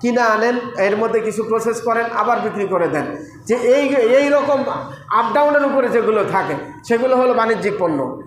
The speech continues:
আপনার ফ্যাক্টরি আছে, ফ্যাক্টরির মধ্যে আপনি, আপনি, আহ, গার্মেন্টস আইটেম তৈরি করেন,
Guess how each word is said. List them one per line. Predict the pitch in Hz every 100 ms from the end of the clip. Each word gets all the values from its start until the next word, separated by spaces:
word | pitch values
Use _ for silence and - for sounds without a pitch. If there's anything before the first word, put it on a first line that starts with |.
| -
আপনার | 202 214 254
ফ্যাক্টরি | 226 240 240 262 247
আছে, | 180 143 131 - - -
ফ্যাক্টরির | 220 220 247 254
মধ্যে | 254 202 233 214
আপনি, | 208 226 220
আপনি, | 233 202 202 214 202 - - -
আহ, | 196 190 180 180 170 165 175
গার্মেন্টস | 208 233 233
আইটেম | 226 208 208 190
তৈরি | 214 185
করেন, | 175 156 131 -